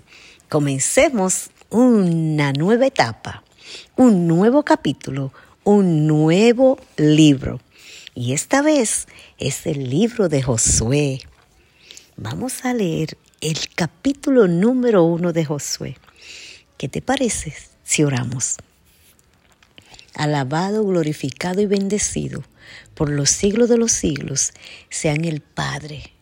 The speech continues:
sea Jesucristo el Hijo y sea el Santo Espíritu. Todo lo que respire te alabe, te glorifique y te dé honra, oh Señor nuestro Creador, Salvador y Redentor.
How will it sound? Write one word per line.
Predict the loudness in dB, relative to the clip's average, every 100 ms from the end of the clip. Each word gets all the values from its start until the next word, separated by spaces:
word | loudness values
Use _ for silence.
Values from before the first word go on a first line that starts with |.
| _ _ -20 -20 -20 -12
sea | -2 0
Jesucristo | 0 0 0 -2 -4 -4 -2 -4 -4
el | -4
Hijo | -6 -10 -14 -20 _ -20 -20 -20 -10
y | -6
sea | -4 -4 -4
el |
Santo | -6 -6 -8 -8 -6
Espíritu. | -6 -8 -10 -10 -14 -18 -20 _ -20 -20 _ 2
Todo | 4 4 -2 0 2
lo | 0
que | 0 -2
respire | -2 -4 -6 -4 -4 -4
te | -6 -6
alabe, | -4 -6 -6 -6 -8 -10 -12 -12 -18 _ -20 -20 -2
te | 0
glorifique | 0 0 -2 -4 -4 -4 -4 -4
y | -8
te | -6 -4
dé | -2 -4 -6 -4
honra, | -2 0 -2 -6 -8 -10 -12 -2
oh | 0 0
Señor | 0 -4 -4 -6 -8 -10
nuestro | -10 -10 -6 -6 -6 -10 -12
Creador, | -10 -10 -10 -10 -10 -10 -14
Salvador | -14 -6 -6 -6 -6 -6 -4 -2
y | -4
Redentor. | -4 -6 -6 -6 -8 -8 -10